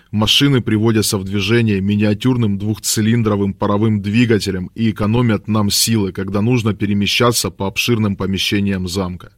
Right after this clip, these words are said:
Когда-то мы радовались свободе передвижения, а теперь ругаем, потому что путешествие из холла до наших комнат получается чересчур утомительным. Канатный привод давно демонтирован,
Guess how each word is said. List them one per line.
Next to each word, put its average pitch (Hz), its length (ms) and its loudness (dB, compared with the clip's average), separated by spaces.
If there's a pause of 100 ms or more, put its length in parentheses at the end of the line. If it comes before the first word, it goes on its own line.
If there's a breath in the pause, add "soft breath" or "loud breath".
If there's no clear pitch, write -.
(320)
Когда-то 110 540 2
мы 101 160 2
радовались 104 500 2
свободе 98 500 0
передвижения, 90 960 -4
а 92 80 -8
теперь 127 340 2
ругаем, 101 640 -2 (360 loud breath)
потому 113 360 2
что 117 180 0
путешествие 110 800 0
из 110 240 -4
холла 120 360 2
до 101 120 -2
наших 104 380 -2
комнат 120 460 0
получается 104 720 0
чересчур 107 640 0
утомительным. 92 840 -6 (600 loud breath)
Канатный 113 540 2
привод 120 500 2
давно 104 380 0
демонтирован, 95 840 -2